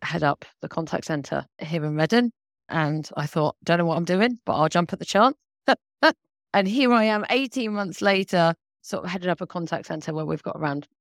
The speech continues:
eighty-five F T E and working with,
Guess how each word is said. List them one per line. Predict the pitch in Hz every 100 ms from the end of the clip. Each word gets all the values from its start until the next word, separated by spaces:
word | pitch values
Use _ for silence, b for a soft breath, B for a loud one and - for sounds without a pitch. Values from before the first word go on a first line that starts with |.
| -
eighty-five | 151 - - 143 139 - -
F | 151 151
T | - 147
E | 135 127 139 _ _ _
and | 139 139
working | 143 147 143 - 143 135
with, | 135 131 127